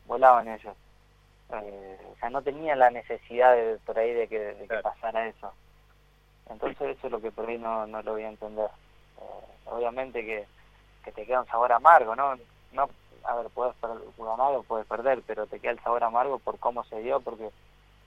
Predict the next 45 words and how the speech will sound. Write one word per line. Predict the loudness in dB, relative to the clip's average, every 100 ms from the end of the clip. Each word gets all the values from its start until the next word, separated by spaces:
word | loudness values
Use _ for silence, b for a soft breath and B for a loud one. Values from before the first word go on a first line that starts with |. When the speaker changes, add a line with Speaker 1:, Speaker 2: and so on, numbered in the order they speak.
| -20 _
Speaker 1:
ni | -20 -20 -12
siquiera | -2 0
tuviste | 0 -2 -4 -2
la | -2
posibilidad | -2 -8 -12 -4 4 4
de, | 4 -2 -6 -12 -18 -18
de | -14 -12
pelear | -10 0 2 2
durante | 0 -4 -6 -10 -10 -16 -20 _ _ -20 -20 _
noventa | -4 -2 0 0
minutos, | 0 0 -2 -2 -8 -12 _ -12
eh, | -12 -10 -14 -18 _ -20 _ _ -10
porque, | -10 -10 -16 -14 -14 -18 -20 -20 _ -16
porque | -4
bueno, | -2 0 -4
si | -4
vos | -4
perdés | -4 -2 -2
durante | -4 -10 -10 -8
los | -6
noventa | -4 -6 -6
minutos | -8 -6 -8 -6 -6
ahí, | -4 -4 -6 -8 -10
está | -8 -4
bien, | -4 -6 -10
lo |
perdí, | -10 -10 -6 -6 -6 -12 -20 -20 -12 2
agarro | 8 8 6
mi | -2
medalla | 2 6 6 4
de | -2
segundo | -2 -6 -6 -4
puesto | -2 -2 -4
y |
me | -8 -6
voy | -6
a |
mi | -4 8
casa, | 8 8 -2
pero | -2 -2 0
bueno, | 0 -2
no | -8
fue | -6 -8
así, | -6
lamentablemente. | -6 -4 -4 -6 -6 -12